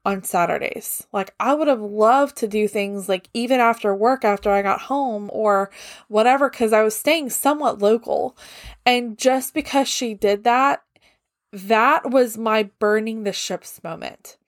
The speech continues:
It was like, "Well, thanks for,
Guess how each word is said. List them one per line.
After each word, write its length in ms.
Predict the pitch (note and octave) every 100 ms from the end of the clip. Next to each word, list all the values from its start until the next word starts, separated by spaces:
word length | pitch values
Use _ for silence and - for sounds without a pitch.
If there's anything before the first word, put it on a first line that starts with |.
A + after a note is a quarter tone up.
| _ _ - _ _ _ _ _ -
It 160 | A#3+ A#3+
was 240 | C4 A#3+
like, 280 | B3 A#3 A3+
"Well, 440 | A3+ A#3+ A#3+ A#3 -
thanks 460 | - B3 D4 - -
for, 640 | D4+ C#4+ C#4 C4+ C4 -